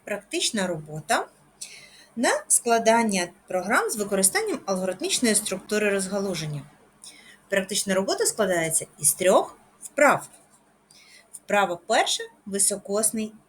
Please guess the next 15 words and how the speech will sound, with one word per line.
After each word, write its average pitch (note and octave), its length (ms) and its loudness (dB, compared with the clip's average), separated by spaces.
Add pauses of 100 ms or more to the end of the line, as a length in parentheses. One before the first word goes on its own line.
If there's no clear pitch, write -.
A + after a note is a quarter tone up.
рік. A3 240 -4 (680)
Потрібно A4+ 380 0
скласти C#4 440 2
програму, G3 680 -2 (800)
яка C4 300 -2
передбачає C#4 1000 -2 (480)
після G4 340 4
введення G3+ 680 0 (220)
року D#4 600 0 (420)
повідомити, A#3+ 720 0
чи - 180 -6
цей C#4 220 2
рік A3+ 200 -2
був F#3 180 -8
високосним, F#3+ 840 -4